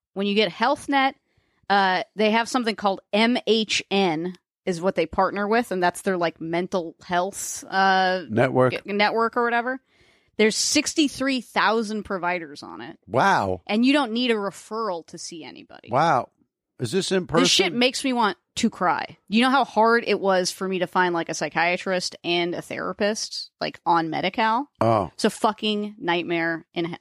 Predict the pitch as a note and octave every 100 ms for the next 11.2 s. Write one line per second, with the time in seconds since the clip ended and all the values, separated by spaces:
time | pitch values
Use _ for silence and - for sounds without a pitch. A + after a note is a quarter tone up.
0 | - D3+ D3 F3+ F3 - D#3 F#3 D3+ -
1 | F#3 D#3 F3 E3 C#3 D3 - - B2+ B2+
2 | A#2+ E3 F3 F3 D#3 - E3 E3 - _
3 | _ _ _ _ _ - A3 D4+ G#3 A#3
4 | B3 A#3+ B3 G3+ G#3+ G#3+ A3+ A3 - -
5 | _ G3+ G3+ G#3 G#3+ - A#3+ - E3 F#3
6 | F3+ E3 E3 _ - A3 A3+ A#3+ C#4 -
7 | - - F#3 _ _ _ _ B2 E3+ F3+
8 | E3 G3+ G#3 D#3+ D#3+ - - - D#3 E3
9 | E3 D#3 D3+ - - D#3 D3+ B2 B2 B2
10 | D3 C#3+ C#3 G2+ - - _ _ - G#3
11 | D3+